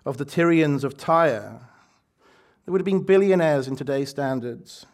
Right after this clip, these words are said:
billionaires of the Middle East of that time, holding immense power and influence. How,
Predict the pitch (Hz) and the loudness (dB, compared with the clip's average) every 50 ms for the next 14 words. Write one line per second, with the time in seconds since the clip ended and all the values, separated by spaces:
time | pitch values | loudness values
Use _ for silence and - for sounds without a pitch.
0 | _ _ _ _ _ - 165 190 190 190 190 180 156 165 151 139 156 151 160 170 | _ _ _ _ _ -6 -2 0 0 2 0 0 0 -2 -4 -2 -2 -2 0 0
1 | 165 160 156 156 151 151 147 - 147 131 123 143 139 135 - - - 139 135 131 | -2 -2 -2 -4 -4 -6 -8 -10 -10 -6 -4 -4 -4 -4 -6 -8 -6 -6 -6 -6
2 | 123 120 123 143 - _ _ - - - - - _ - - 165 170 160 165 160 | -6 -8 -12 -14 -16 _ _ -20 -20 -20 -20 -20 _ -4 -2 -2 0 0 0 -2
3 | 160 156 160 160 170 185 185 180 180 - - 175 156 151 143 139 127 131 127 127 | -2 -2 0 0 0 0 -2 -4 -8 -10 -6 -6 -4 -2 -2 -2 -2 -2 -4 -4
4 | 127 - - - - - - - - - - _ _ _ _ _ _ _ _ _ | -6 -8 -12 -16 -16 -16 -16 -20 -20 -20 -20 _ _ _ _ _ _ _ _ _
5 | _ _ _ _ _ _ _ _ _ _ _ _ _ _ _ _ _ _ _ _ | _ _ _ _ _ _ _ _ _ _ _ _ _ _ _ _ _ _ _ _
6 | _ _ _ _ _ _ _ _ _ _ _ _ _ _ _ _ _ _ _ _ | _ _ _ _ _ _ _ _ _ _ _ _ _ _ _ _ _ _ _ _
7 | _ _ _ _ - _ _ _ _ - - 175 - | _ _ _ _ -20 _ _ _ _ -4 -4 -4 -4